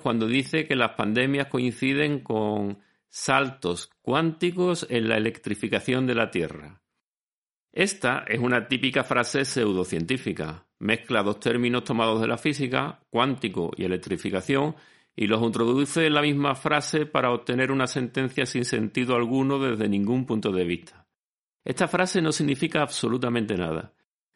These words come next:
Tiene el mismo sentido que la frase "tienes en el pelo un submarino cosmético". Pero decir cuántico siempre queda muy bien. Hace aparentar que se sabe mucha física y la gente que no sabe de física no la entiende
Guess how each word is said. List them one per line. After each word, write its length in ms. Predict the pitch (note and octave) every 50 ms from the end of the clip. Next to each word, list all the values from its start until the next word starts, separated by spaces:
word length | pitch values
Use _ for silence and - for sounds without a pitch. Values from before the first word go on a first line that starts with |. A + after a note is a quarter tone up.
| _ -
Tiene 200 | - C#3+ E3 E3+
el 100 | D#3+ D3+
mismo 200 | D3+ D3 D3 C3+
sentido 420 | C3+ C#3 B2 A2+ C#3+ C#3 C#3+ C#3
que 80 | C3 B2
la 100 | A#2 A2+
frase 640 | - C#3 C3+ C#3+ - - F3 F3 F3+ F3+ - _ _ _ _ _ _ -
"tienes 300 | C#3+ D3+ D3 B2+ - -
en 100 | A#2 A#2+
el 180 | A#2 A2+ A2 -
pelo 360 | - D#3+ E3+ F3 G3 G3 D#3+
un 180 | - D3 D3+
submarino 540 | C#3+ - D#3+ C#3+ C3+ C3 B2+ C3+ C3+ C3 C3
cosmético". 840 | A2+ B2+ A#2+ - A#2+ G2+ F#2 F2 E2 E2+ D#2+ - E2+ E2 F#2 F#2+ _ _ _ _ _ _ _ _ _ _ _ _ _ _ _ _ _
Pero 160 | - A2+ A2+
decir 300 | A2+ G#2+ G#2 D#3 D3 C#3
cuántico 600 | - - D#3+ D#3+ D#3 D3+ D3+ - D#3 D#3+ E3+ F3
siempre 360 | E3 - D3 C3+ B2+ A2+ C3
queda 180 | A#2+ B2 A#2+ A#2
muy 160 | A#2+ B2 C3
bien. 380 | D3 F3+ F#3 C#3+ A2 F#2 G2+ - _ _ _
Hace 280 | - - A#2 A#2 - C#3
aparentar 600 | C3 - C3 B2+ C3 B2+ B2+ B2 D3+ D3 D3 D3
que 100 | - B2+
se 120 | A2+ -
sabe 260 | G#2 - B2+ A#2 A#2+ A#2+
mucha 320 | B2 A#2+ A#2+ - - A#2+
física 640 | - - E3+ D#3+ - D3 D#3 D#3+ D3 D#3 - - _
y 100 | - -
la 120 | G#2 G#2+ G2+
gente 380 | - - C#3 C#3+ C3 - -
que 80 | G2+ G2
no 100 | G#2 G#2
sabe 220 | - C3 B2 B2
de 80 | A#2+ A#2+
física 540 | A#2+ - - A#2+ C#3+ A#2+ E3 C#3+ C3 C3 A#2
no 180 | - A2 G#2+
la 140 | G#2+ A2+ A2+
entiende 640 | A#2 A#2 A2+ - C3+ C3 C3 C3 C3 D3 D#3 F#3 -